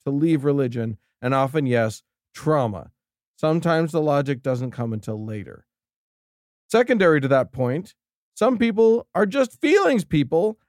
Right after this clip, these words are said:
and that's great. The world and the atheist movement needs sensitive people right along with the logical ones. Lack of feelings and empathy is not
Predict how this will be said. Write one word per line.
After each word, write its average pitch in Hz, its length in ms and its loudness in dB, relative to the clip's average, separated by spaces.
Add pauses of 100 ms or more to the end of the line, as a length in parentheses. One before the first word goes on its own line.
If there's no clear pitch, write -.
(120)
and 277 200 2
that's 269 300 2
great. 427 600 2 (380)
The 233 100 6
world 269 540 6
and 208 240 0
the 226 100 -2
atheist 214 400 0
movement 180 480 0 (320)
needs 208 560 2
sensitive 220 520 0
people 170 440 2
right 160 220 2
along 180 360 2
with 165 140 -4
the 170 80 -4
logical 123 500 -2
ones. 85 420 -14 (720)
Lack 147 280 0
of 185 120 -2
feelings 196 400 0
and 202 100 0
empathy 151 480 -2
is 117 240 -10
not 147 360 -2